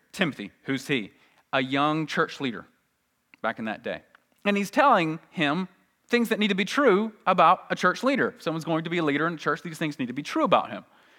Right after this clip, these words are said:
And we get a little bit more information about repentance also and where it comes from. Look at this. "And the Lord's servant," that's like a ch-, a church leader, "must not be quarrelsome,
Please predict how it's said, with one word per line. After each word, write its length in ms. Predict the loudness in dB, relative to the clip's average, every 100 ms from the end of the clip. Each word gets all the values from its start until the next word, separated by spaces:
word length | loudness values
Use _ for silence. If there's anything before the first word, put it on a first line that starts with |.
| _
And 80 | -10
we 40 |
get 140 | -4 -2
a 60 |
little 240 | 0 -2 -2
bit 180 | -4
more 300 | -2 0 0 -2
information 720 | -8 -8 -2 -2 -2 -10 -14 -18 _ -6
about 340 | 0 0 -2 -10
repentance 560 | -10 -8 -8 -10 -6
also 260 | -4 -4 -8
and 100 | -8
where 140 | -8
it 80 | -8
comes 220 | -8 -10
from. 180 | -10 -10
Look 140 | -8 -4
at 80 |
this. 280 | -2 -2 -6 _ _ _ _ _ _ _ _ _ _ -18 -4
"And 100 | 0
the 60 | 2
Lord's 340 | 4 4 2
servant," 440 | 2 4 4 2 -6
that's 240 | -18 -14 -12
like 160 | -8
a 80 | -10
ch-, 240 | -10 -20 -18
a 40 | -12
church 300 | -10 -10 -10
leader, 300 | -6 -6 -10 _ _ -20 -20 _
"must 200 | -2 2
not 180 | 2 2
be 80 |
quarrelsome, 600 | -2 -2 -2 -2 -6 -8